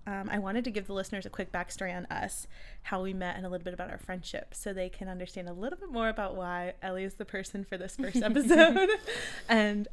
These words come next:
Speaker 1: I did have to write this down <laughs> because
Speaker 2: You were scared.
Speaker 1: otherwise, yeah.
Speaker 2: <laughs>
Speaker 1: Um, yeah, so it's dangerous to put me behind the microphone to talk about Ellie, but for the sake of time,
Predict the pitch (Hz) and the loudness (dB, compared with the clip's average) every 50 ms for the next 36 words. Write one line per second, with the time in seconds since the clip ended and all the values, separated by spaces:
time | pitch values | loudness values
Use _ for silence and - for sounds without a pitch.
0 | - - 208 202 202 185 - 185 180 175 185 185 - - 185 180 175 - - 180 | -2 0 2 2 2 0 -2 -4 -6 -4 -6 -10 -8 -8 -4 -4 -4 -4 -4 -8
1 | 185 - - 302 294 - 220 277 415 381 440 466 - - - 359 - 359 359 320 | -4 4 6 8 8 12 12 12 12 12 12 12 12 12 12 12 12 8 2 2
2 | - 392 311 262 - - - - - - 320 302 - - - 285 - - - - | 4 4 4 4 4 4 2 2 4 4 2 2 2 4 2 2 2 2 0 2
3 | 247 240 226 220 226 220 233 226 202 190 220 233 233 359 330 - - - 233 254 | 4 8 8 8 8 8 8 6 6 8 8 10 12 12 10 10 8 0 4 4
4 | 294 262 - - 330 349 - 349 330 285 311 302 - 440 294 - - - 349 339 | 8 10 12 12 12 12 12 8 8 10 8 8 8 8 6 6 6 0 -6 -6
5 | - 349 - - 233 226 220 220 214 214 214 226 - - - - - - - 240 | -6 -4 4 6 8 8 8 6 4 2 -2 -6 -6 -10 -14 -12 -12 -8 -2 0
6 | 233 220 196 - 76 - 233 - - - - 226 190 185 - 190 185 - 214 208 | 2 4 4 4 2 0 -2 -6 -8 0 2 4 4 4 4 0 -2 0 0 2
7 | 220 220 220 220 - - 220 190 196 202 190 208 202 190 185 190 196 180 175 - | 2 2 0 0 0 -4 -2 -2 -2 -2 -4 -2 -2 -2 -2 -2 -2 -4 -4 -4
8 | 185 - - 185 185 180 - 180 180 - - 190 - - 170 175 165 170 190 - | -6 -8 -6 -6 -6 -4 -4 -4 -4 -2 -4 -4 -2 0 -2 -2 -2 -4 -6 -10
9 | - - - - - - - 208 202 - - 196 208 - - 190 180 - 180 - | -12 -16 -16 -16 -6 2 4 4 4 4 0 -2 -2 -2 -2 -4 -4 -6 -8 -8
10 | - - 175 170 170 170 170 | -6 -6 -4 -4 -4 -6 -6